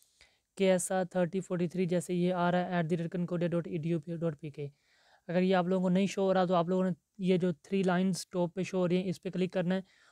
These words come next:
और यहाँ पे अपनी ईमेल आईडी लिख देनी है या फिर आप लोगों ने ऐड अकाउंट कर देना है।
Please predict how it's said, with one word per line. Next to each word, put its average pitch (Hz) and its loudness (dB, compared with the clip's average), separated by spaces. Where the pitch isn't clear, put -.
और 185 4
यहाँ 175 2
पे 180 0
अपनी 180 -2
ईमेल 180 2
आईडी 170 2
लिख 175 -2
देनी 156 0
है 143 -6
या 185 2
फिर 196 0
आप 185 2
लोगों 185 2
ने 190 0
ऐड 170 0
अकाउंट 165 -2
कर 151 -4
देना 143 -6
है। 139 -6